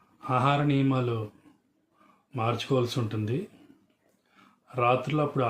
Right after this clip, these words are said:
ఆహారం కొంచెం తక్కువగా తీసుకోవాలి. పళ్ళు కానీ, పచ్చి కూరగాయలు కానీ,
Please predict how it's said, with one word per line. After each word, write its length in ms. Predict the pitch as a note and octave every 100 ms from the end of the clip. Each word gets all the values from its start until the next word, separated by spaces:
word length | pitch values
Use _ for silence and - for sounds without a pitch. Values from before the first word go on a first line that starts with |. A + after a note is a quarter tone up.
| A#2
ఆహారం 400 | A2+ C3 B2+ A2 G#2 _ _ _ _ _ _ - _ _ _ _ -
కొంచెం 280 | B2+ A2+ A#2+
తక్కువగా 400 | A#2+ A2+ B2 C3 A#2+
తీసుకోవాలి. 580 | A#2 - A#2 A2 A2 C#3+ - _ _ _ _ _ _ _ _ _ _ _ _ -
పళ్ళు 260 | A#2 A#2+
కానీ, 340 | A#2+ A#2 A#2 C#3+ - _ _ _ _ _ _ _ _ _ _ _ _ _ -
పచ్చి 220 | A2 C3+
కూరగాయలు 540 | C3 B2+ B2 B2 A#2 A2+
కానీ, 220 | A2 A#2